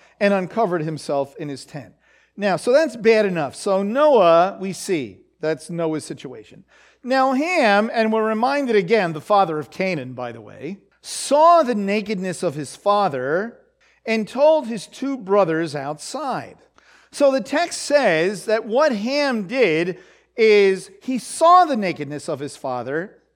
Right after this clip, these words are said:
and, and, uh, and told his brothers. He doesn't cover up his father, but he goes out and he tells his,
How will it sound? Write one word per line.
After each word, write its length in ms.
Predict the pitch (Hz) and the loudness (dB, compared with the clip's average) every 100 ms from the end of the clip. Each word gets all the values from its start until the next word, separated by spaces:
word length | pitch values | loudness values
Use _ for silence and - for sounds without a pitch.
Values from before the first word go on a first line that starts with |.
| - | -6
and, 220 | 190 190 - | -4 -4 -8
and, 540 | 185 180 180 180 165 165 _ _ _ - | -4 -2 -2 -4 -8 -12 _ _ _ -2
uh, 40 | |
and 680 | 196 180 175 175 208 196 185 | 2 4 4 2 0 -4 -4
told 460 | 208 214 208 202 165 | -2 2 2 2 -2
his 360 | 170 160 143 - - | -4 -4 -10 -20 -12
brothers. 560 | 135 123 - _ - _ _ _ | -8 -8 -12 _ -20 _ _ _
He 160 | - 214 | -4 0
doesn't 300 | 226 202 196 | 2 0 -4
cover 340 | 196 214 185 | 2 2 4
up 160 | 233 302 | 2 2
his 180 | 240 - | -4 -10
father, 680 | 170 156 156 196 262 269 - _ _ _ - | -2 0 0 0 -2 -6 -16 _ _ _ -6
but 100 | 214 | -4
he 40 | |
goes 220 | 214 226 220 | 0 0 2
out 140 | 247 | 0
and 80 | 226 | -2
he 40 | |
tells 360 | 175 190 175 151 | -6 -2 -2 -2
his, 260 | 151 135 | -8 -12